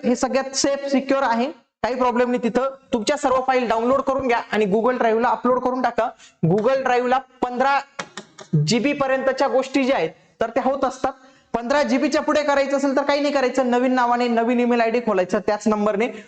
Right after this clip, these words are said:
पुन्हा पंधरा जी बीचा जो आहे तर तो ॲक्सेस घेऊन टाकायचा आणि तुमच्या सगळ्या ज्या गोष्टी आहेत तर त्या सगळ्या तुम्ही Google Drive-ला ज्या आहेत तर ते शेअर करून ठेवा. आणि जर नाहीच बंद झालं तरी आपल्याला फायदाच आहे.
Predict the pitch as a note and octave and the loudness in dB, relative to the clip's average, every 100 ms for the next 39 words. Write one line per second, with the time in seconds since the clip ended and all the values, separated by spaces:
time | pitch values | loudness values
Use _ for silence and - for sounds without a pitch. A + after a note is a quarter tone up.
0 | - A3+ B3+ B3 A3+ B3 A3 A3+ A3+ - | -4 -2 0 0 2 2 2 0 0 0
1 | A#3+ A3+ A3 A3+ A3 A3 G#3+ - A#3 F#3 | 0 2 0 -2 -2 -2 -4 0 0 2
2 | A3+ A3+ G#3 G#3 A3 A3 - - - F#3+ | 2 0 0 0 0 -2 -8 -14 -8 -6
3 | G3 A#3+ C4+ C4+ A#3 A#3+ B3 G#3 B3 - | -2 0 0 -2 -2 0 0 0 0 0
4 | C#4+ A#3 - - _ _ _ _ - A#3+ | 0 0 -4 -10 _ _ _ _ -4 -4
5 | B3 C4 C4 C4 A#3 B3 A#3 A3 F#3+ G#3 | -2 -2 0 0 0 0 0 0 2 2
6 | A#3+ A#3 - - - E3 G#3+ A#3 A#3+ A3+ | 0 -2 -6 -8 -2 0 2 2 0 0
7 | A3 A3 - A3 A3+ - A#3 A#3+ A#3 B3 | 0 0 -2 -4 -2 0 -2 0 -2 0
8 | A#3 F3+ - - _ _ - F3 G#3+ G#3+ | 0 0 -4 -12 _ _ -6 -2 0 2
9 | B3+ C4 D4+ B3 C#4+ D4 A#3+ F3+ - - | 2 0 0 0 0 0 0 -2 -4 -4
10 | A#3 B3 A3+ B3 B3 A#3+ A3+ A3 A3 F#3 | 0 0 2 0 0 0 0 0 0 0